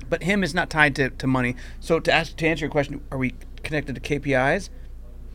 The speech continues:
Maybe once we get this thing going, we might be. And once this thing becomes a thing and we're doing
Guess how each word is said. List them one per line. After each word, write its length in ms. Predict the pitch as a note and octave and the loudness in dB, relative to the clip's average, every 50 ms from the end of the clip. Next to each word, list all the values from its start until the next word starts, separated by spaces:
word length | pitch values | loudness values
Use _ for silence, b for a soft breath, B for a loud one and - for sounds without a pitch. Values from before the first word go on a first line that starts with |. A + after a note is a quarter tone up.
| - - - | -10 -2 2
Maybe 280 | C3+ C#3 D3 D#3 D#3+ D3+ | 4 4 4 4 2 0
once 220 | C#3+ D3 C#3+ - | 0 -2 -2 -4
we 80 | D3+ C3 | -6 -6
get 180 | B2+ E3 - | -6 -6 -8
this 140 | - C3+ - | -8 -10 -6
thing 180 | - C#3 C3 A2+ | -4 -4 -2 -2
going, 340 | A#2+ A#2+ A#2+ C3 D#3 E3 D3 | 0 0 0 0 0 0 -2
we 80 | C3 | -2
might 320 | A#2+ A2+ A2+ A#2 D3 F3+ - | -2 -2 -2 -4 -4 -6 -6
be. 300 | - C4 C4 C4 C4+ C4 b b b b | -6 -4 -2 -4 -4 -6 b b b b
And 80 | - C3+ | 0 0
once 120 | C#3+ C#3+ - | 2 2 0
this 120 | D#3 C#3 | -2 0
thing 140 | - D3+ C3+ | 2 2 2
becomes 480 | B2 C3+ B2+ - - C#3 C3+ B2+ B2 A2 | 2 0 -2 -2 0 2 2 2 2 0
a 40 | A#2 | -2
thing 300 | - - C3+ C3+ C#3 C#3 | -2 0 0 2 4 4
and 100 | C3 B2+ | 4 4
we're 80 | C3 B2 | 2 2
doing 360 | B2+ C3 C3+ C3 B2+ B2+ | 0 0 0 0 0 -2